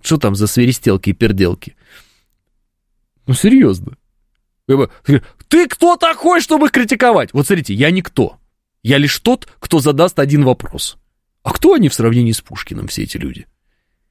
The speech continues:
Как их звать вообще? И зачем они? И что их творчество в сравнении с творчеством Александра Сергеевича?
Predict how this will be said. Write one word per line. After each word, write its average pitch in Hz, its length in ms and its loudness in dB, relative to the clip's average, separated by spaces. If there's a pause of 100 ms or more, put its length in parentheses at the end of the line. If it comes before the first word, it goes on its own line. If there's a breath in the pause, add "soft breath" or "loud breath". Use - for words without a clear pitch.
(160)
Как - 220 -2
их 175 100 -2
звать 95 420 -2
вообще? - 420 -10 (340)
И 135 60 -2
зачем 117 460 0
они? 104 300 -10 (560)
И - 40 -8
что - 180 0
их 143 140 0
творчество - 800 -10 (120)
в - 60 -12
сравнении 104 440 -2
с 92 80 -8
творчеством 92 560 -6
Александра 85 460 -4
Сергеевича? - 560 -8